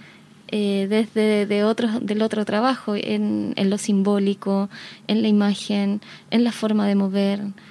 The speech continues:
Eh, entonces, el concepto de migración para Cuerpo Imaginario es muy importante para poder, eh, ir creciendo con esos cam-, cambios y quiebres que van surgiendo.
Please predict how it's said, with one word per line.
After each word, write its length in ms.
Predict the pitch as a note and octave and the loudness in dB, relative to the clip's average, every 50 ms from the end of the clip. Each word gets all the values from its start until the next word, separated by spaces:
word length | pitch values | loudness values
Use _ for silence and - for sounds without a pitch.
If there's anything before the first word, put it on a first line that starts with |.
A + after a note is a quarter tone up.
| - - - - | -20 -20 -14 -6
Eh, 640 | - G#3 G3+ G3 G3 F#3+ F#3+ F#3+ F#3+ G3 G3 G3 - - | -4 -2 0 0 0 0 0 0 0 -2 -2 -4 -6 -4
entonces, 600 | - G#3+ G#3 - - B3 B3 - C4+ C4 C4 B3+ - | -2 -2 -2 0 0 -2 -2 0 0 0 0 0 -2
el 240 | - A3+ A3+ A3 | -2 -2 0 -2
concepto 480 | G#3+ A3 G#3+ G#3 - C4 B3+ - D4 D4+ | -2 -2 -2 -2 -2 -4 -4 -4 -2 0
de 60 | D4+ | 0
migración 680 | D4 C#4+ C4 A#3+ A#3 A3 G3 - - - B3 D4 E4 D#4 | 0 0 -2 -2 -4 -6 -6 -8 -6 -4 -2 -2 -2 -2
para 440 | - C#4+ B3+ B3+ B3 B3 A#3+ A#3+ A#3 | -2 -4 -2 -2 0 0 0 -2 -2
Cuerpo 240 | - A#3+ A#3 A#3+ B3 | -2 -4 -4 0 0
Imaginario 480 | A#3+ B3 A#3+ - - A3 G#3+ A3 A#3+ | 0 0 0 0 -2 -2 -2 0 -2
es 80 | A#3 A3+ | 0 2
muy 300 | A#3 A#3+ B3+ C4 C4+ E4 - - - | 2 2 2 2 0 -2 -6 -6 -2
importante 840 | - A#3 A3+ - G#3+ G#3 - - - B3+ C4+ C4+ C4 - - C#4 D4+ - - - - - - - - - - | 0 0 0 0 -4 -8 -6 -4 -2 0 0 0 -2 -2 -4 -6 -6 -8 -12 -18 -16 -16 -18 -18 -20 -6 -2
para 240 | A#3 A3+ A3 A3 G#3+ | 0 2 2 2 0
poder, 680 | - A3 G#3+ G#3+ G#3+ A3+ A#3 A#3+ B3 B3+ B3+ C4 - - | 0 0 0 2 2 4 4 4 4 4 2 2 0 2
eh, 840 | G#3+ G#3+ G#3 G#3 G3+ G3+ G3+ G3 G3 G3 G3 F#3+ F#3+ F#3+ F#3+ F#3+ G3 - - - - - - - - | 2 4 4 4 4 4 2 2 2 2 2 2 2 0 0 -2 -4 -6 -12 -20 -20 -20 -6 -2 0
ir 160 | B3+ B3 - | 0 0 2
creciendo 600 | - B3 A#3+ - - - C4 C#4 D#4 D#4 D#4 D4 | 0 0 0 -2 -2 -2 0 2 4 4 2 2
con 140 | - B3 B3 | 2 2 2
esos 220 | A#3+ - B3+ A#3 | 2 0 -4 -6
cam-, 520 | - - - B3 C4 C4+ B3 B3 B3 B3 B3+ - - - | -6 -4 -2 0 0 0 2 0 0 0 -2 -6 -10 -4
cambios 420 | - C4+ C#4+ D4 C4+ C4 C4 A#3+ | -2 0 2 2 2 2 2 2
y 80 | B3 A3 | 0 0
quiebres 440 | - - A#3 A#3+ D4 D4+ C#4 C4 - | 0 0 0 0 0 0 -2 -6 -6
que 140 | - - A#3+ | -6 -4 -2
van 180 | A#3+ B3 B3 | 0 2 2
surgiendo. 680 | A#3+ - A#3 - - - - A3+ A3+ A3+ A3 A#3 C4+ | 0 0 -4 -8 -4 -2 -2 0 0 0 0 -2 -4